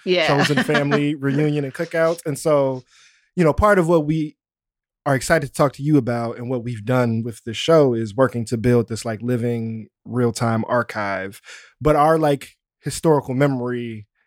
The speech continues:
Speaker 2: is a little, like, vague before we started doing this. And so you, as somebody who's been a part of this chosen family, I don't really know, like, your entry point or really when you really got into the game or, or when you began to choose this family that you are a part of.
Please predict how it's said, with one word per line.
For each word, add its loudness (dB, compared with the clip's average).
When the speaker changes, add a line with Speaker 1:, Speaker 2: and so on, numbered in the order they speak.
Speaker 2:
is -2
a 2
little, 4
like, -2
vague 0
before 4
we -2
started -4
doing -8
this. -18
And -8
so -4
you, 2
as -2
somebody 0
who's -4
been 2
a -2
part -4
of -14
this -14
chosen -6
family, -8
I 0
don't 2
really 2
know, 0
like, -4
your 0
entry 2
point 2
or -2
really 0
when -4
you 0
really 2
got 4
into -2
the -2
game -2
or, -6
or -6
when 0
you -2
began 2
to -8
choose 2
this -4
family -6
that -12
you -4
are -2
a -6
part -6
of. -20